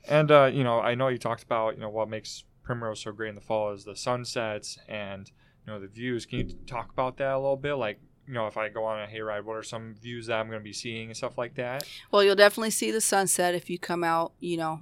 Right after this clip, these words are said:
Speaker 2: at six thirty or later. Um, the, we have corn in the field this year, so you'll see the corn.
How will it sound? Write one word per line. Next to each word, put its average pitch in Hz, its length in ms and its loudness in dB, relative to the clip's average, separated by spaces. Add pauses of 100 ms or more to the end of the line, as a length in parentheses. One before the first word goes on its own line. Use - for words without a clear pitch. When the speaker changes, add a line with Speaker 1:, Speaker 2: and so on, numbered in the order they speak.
Speaker 2:
at 160 180 -4 (340)
six - 300 -4
thirty 165 320 0
or 165 80 2
later. 165 520 0
Um, 160 500 -2 (1000)
the, 165 480 6
we 175 100 6
have 165 140 4
corn 226 280 8
in 196 100 4
the 180 80 4
field 180 320 4
this 170 220 -2
year, 170 280 4
so 165 380 0
you'll 165 180 -6
see 165 220 0
the 160 100 -4
corn. 160 480 -6